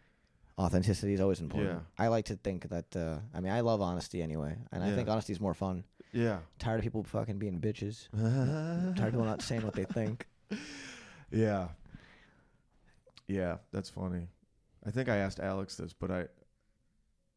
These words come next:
Speaker 2: I, I used to think of myself as an honest person. I was like, "Yeah, I never lie." And then I realized that's not true. I lie all the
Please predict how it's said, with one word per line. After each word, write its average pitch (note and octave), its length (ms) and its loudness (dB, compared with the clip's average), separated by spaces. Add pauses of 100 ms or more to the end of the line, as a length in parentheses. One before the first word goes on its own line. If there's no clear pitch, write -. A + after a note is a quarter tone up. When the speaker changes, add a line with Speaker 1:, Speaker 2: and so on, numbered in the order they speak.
(120)
Speaker 2:
I, A2 240 4
I D#2 100 0
used A#2 240 0
to A2 80 -4
think G2+ 160 -2
of G2+ 60 -2
myself F#2+ 340 -2
as F#2+ 120 -2
an F#2 80 -2
honest F2+ 300 -4
person. F#2 300 -6
I G2 40 -4
was F#2+ 100 -6
like, F#2+ 100 -6
"Yeah, G2+ 100 -4
I A#2 60 -4
never A2 260 -4
lie." D#2 380 -6 (560)
And G2+ 120 -6
then G#2 120 -2
I F#2+ 40 -2
realized F#2+ 400 -2
that's A#2 140 -8
not G#2+ 120 -6
true. E2+ 120 -6
I G#2 80 -4
lie A2+ 120 -8
all A#2+ 80 -8
the - 80 -6